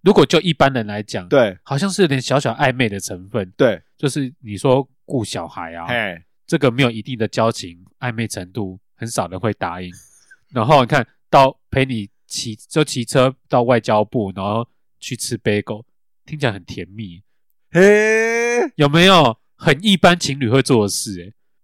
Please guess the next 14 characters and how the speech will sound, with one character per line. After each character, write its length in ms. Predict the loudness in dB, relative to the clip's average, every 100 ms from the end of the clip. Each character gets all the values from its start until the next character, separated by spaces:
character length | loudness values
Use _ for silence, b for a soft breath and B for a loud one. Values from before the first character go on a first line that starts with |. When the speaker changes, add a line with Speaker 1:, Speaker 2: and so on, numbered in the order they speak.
| _
Speaker 2:
嘿 160 | -10 -8
呢。 500 | 0 2 4 4 0
Speaker 1:
对 180 | 2 4
啊， 180 | 4 0 -8 _ _ _ _ _
通 160 | 2
常 160 | 4 4
这 100 | 4
Speaker 2:
欸， 60 | 4
你 40 |
这 120 | 4
样 100 | 2
讲， 180 | 2 -2 -4 _
我， 160 | -8 -4
我， 100 | -2